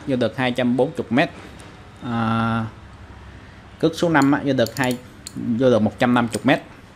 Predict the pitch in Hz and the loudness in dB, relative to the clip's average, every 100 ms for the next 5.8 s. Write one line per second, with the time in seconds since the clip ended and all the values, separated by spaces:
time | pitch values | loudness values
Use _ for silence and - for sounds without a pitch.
0 | - 110 117 - - - - - - - | -12 -6 -6 -8 -16 -20 -16 -16 -16 -20
1 | - - - - - - - 110 117 117 | -20 -20 -20 -20 -20 -20 -12 -4 -2 0
2 | 117 117 120 - 123 127 143 139 117 - | 2 2 0 0 0 2 2 2 2 2
3 | 123 120 117 127 156 - - - - - | 2 2 4 4 4 2 -2 -2 -4 -2
4 | 113 110 - - 117 135 147 127 135 120 | -2 -2 -6 -8 -4 -2 -2 -2 0 -2
5 | 120 120 131 147 156 127 127 131 | 0 -2 -2 0 0 2 2 2